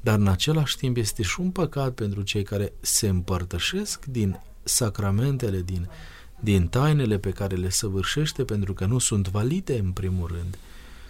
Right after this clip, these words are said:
Nu sunt valide pentru că nu sunt pecetluite de biserică, nu sunt, uh,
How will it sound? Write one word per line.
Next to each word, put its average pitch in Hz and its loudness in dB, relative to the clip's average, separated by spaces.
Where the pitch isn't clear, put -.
Nu 110 4
sunt 101 4
valide 117 2
pentru 104 0
că 98 2
nu 107 6
sunt 110 4
pecetluite 107 2
de 92 2
biserică, 95 0
nu 98 0
sunt, 98 0
uh, 98 0